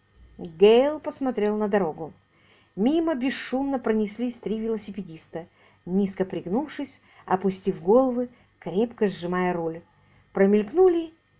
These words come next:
и исчезли во мгле. «Ну, хватит об этом», — решительно сказал Гейл.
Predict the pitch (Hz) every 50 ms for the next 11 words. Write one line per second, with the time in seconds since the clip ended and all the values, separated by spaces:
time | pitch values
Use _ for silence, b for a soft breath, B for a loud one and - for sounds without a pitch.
0 | _ _ - 175 170 160 156 - - - - 214 233 240 226 208 208 190 185 175
1 | 175 165 175 165 160 151 151 - _ _ _ b b b b b b b b b
2 | b b b b b b b b b - 202 233 294 370 370 - - 247 214 208
3 | 202 190 190 202 190 196 190 175 185 185 180 185 175 175 175 170 165 - - -
4 | 170 170 170 - - 285 294 - 285 233 - - 196 180 190 180 170 160 180 175
5 | 165 151 156 165